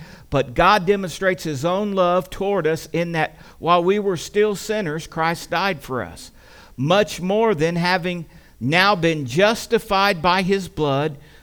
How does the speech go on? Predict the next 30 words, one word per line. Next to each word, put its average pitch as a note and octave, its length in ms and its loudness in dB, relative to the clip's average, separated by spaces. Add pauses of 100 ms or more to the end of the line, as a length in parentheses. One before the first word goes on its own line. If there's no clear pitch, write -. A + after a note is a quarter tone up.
(100)
we G3 280 2
shall G#3 360 2
be G3 220 -2
saved D#3+ 680 2
from F3 300 -4
wrath F3+ 320 2
through G3 220 0
him. C#3 280 -2 (280)
For D#3+ 200 2
if E3+ 220 0
when F#3+ 240 -2
we G3+ 160 0
were E3+ 300 0
enemies, D#3+ 500 -2
we D#3+ 120 -4
were D3 140 -2
reconciled F3+ 720 0
to D3+ 60 -4
God E3 320 0
through D3+ 100 -6
the C3+ 120 -6
death E3 280 -2
of E3+ 80 -8
his F3+ 140 -6
son, D#3 340 -4 (340)
much F3 440 0
more F#3 320 2
having E3 360 0
been C#3+ 220 0
reconciled, C#3+ 960 -2